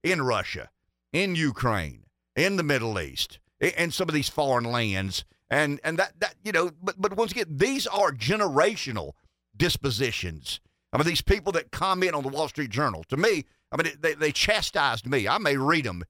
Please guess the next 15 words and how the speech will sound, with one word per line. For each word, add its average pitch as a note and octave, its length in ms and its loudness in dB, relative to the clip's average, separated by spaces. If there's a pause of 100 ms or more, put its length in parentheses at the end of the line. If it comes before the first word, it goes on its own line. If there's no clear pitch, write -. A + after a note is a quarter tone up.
(120)
here C#3+ 100 2
in B2+ 80 0
a G#2+ 40 -2
second. A2 540 0 (240)
Uh, G#2+ 440 2
I, D3 180 0
I C#3 80 2
was D3 160 -4
a - 20 -14
conspiracy C#3+ 640 0
theorist, B2 640 0 (680)
you B2+ 80 4
know, A#2+ 340 4
and, A2+ 140 2
uh, G#2 320 2